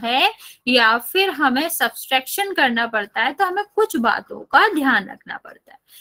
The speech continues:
क्या ध्यान रखना पड़ता है वो हम आपको बताते हैं। First आपको याद रखना पड़ता है कि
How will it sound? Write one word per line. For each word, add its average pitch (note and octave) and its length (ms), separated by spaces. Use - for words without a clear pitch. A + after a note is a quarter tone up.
क्या F#4+ 180
ध्यान G4 320
रखना G4 280
पड़ता F#4+ 360
है G#4 200
वो E4+ 180
हम C4 200
आपको - 280
बताते - 440
हैं। - 80
First G#4 320
आपको A4+ 260
याद G4+ 320
रखना F#4 320
पड़ता D#4 320
है F4+ 100
कि G4 180